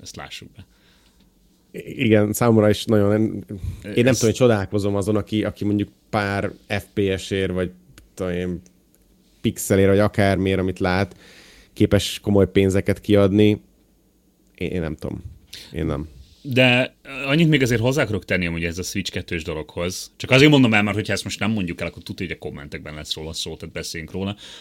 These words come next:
Speaker 1: hogy ugye az is benne van, hogy lesz egy bundle, hogy a Switch kettőt megkapod a, az új Mario Kart-tal, ahol viszont már csak ötven
Speaker 2: Digitálisan.
Speaker 1: dollár a
Speaker 2: Csak egy
Speaker 1: különbség.
Speaker 2: kódot kapsz,
Speaker 1: Digitálisan.
Speaker 2: bocsánat.
Speaker 1: Jó, igen, igen, digitálisan kapod meg. Ahol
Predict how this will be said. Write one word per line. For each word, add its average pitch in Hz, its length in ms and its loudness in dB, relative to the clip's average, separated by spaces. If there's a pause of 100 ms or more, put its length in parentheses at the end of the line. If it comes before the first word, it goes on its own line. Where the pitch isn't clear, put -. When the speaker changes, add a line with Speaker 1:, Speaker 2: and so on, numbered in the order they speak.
Speaker 1:
hogy 92 200 0
ugye 90 280 2 (200)
az 110 160 0
is 143 120 0
benne 104 260 0
van, 87 320 -4
hogy 87 260 -6
lesz 85 300 -6
egy 87 180 -2
bundle, 87 540 -2 (600)
hogy 92 180 -4
a 87 40 -2
Switch - 320 -4
kettőt 82 500 -6
megkapod 78 480 -10
a, 73 300 -10 (120)
az 80 160 -12
új 80 120 -8
Mario 71 360 -12
Kart-tal, 73 680 -10 (380)
ahol 95 280 0
viszont 101 340 2
már 92 140 0
csak 113 160 8
ötven 117 260 6
Speaker 2:
Digitálisan. 104 180 8
Speaker 1:
dollár 101 140 4
a 92 40 2
Speaker 2:
Csak 87 160 -6
egy 90 60 -6
Speaker 1:
különbség. 85 420 0
Speaker 2:
kódot 113 360 6
kapsz, - 0 - (260)
Speaker 1:
Digitálisan. 92 120 -2
Speaker 2:
bocsánat. 90 320 -4
Speaker 1:
Jó, 85 200 -10
igen, 82 340 -12
igen, 90 240 -10
digitálisan 82 480 -10
kapod 80 260 -12
meg. 110 240 -4 (340)
Ahol 98 440 2